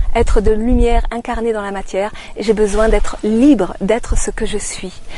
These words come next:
libre de manger ou de ne pas manger. Donc je suis toujours en chemin. Je, je, quand on me dit, « Mais t'es plus pranique », je suis plus pranique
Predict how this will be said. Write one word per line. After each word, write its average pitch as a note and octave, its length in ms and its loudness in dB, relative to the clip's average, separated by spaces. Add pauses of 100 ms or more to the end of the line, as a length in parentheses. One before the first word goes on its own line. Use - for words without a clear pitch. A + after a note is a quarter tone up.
(160)
libre B3 420 4
de G#3+ 80 0
manger G#3+ 360 -4
ou A#3 80 -4
de G3+ 100 -6
ne G3+ 100 -8
pas G3+ 300 -2
manger. G3+ 400 -10 (300)
Donc B3 140 6
je B3 60 0
suis A#3+ 160 -2
toujours D4 500 4
en B3 80 -2
chemin. A3+ 560 0 (280)
Je, A#3 200 2
je, G#3+ 220 4 (160)
quand C#4 200 0
on D4 40 6
me C#4+ 60 4
dit, « D4+ 100 4
Mais C#4 80 4
t'es C4 120 -6
plus B3 140 -8
pranique », A#3+ 380 -2 (160)
je A#3+ 100 -2
suis B3 160 0
plus G4 360 4
pranique C#4+ 560 0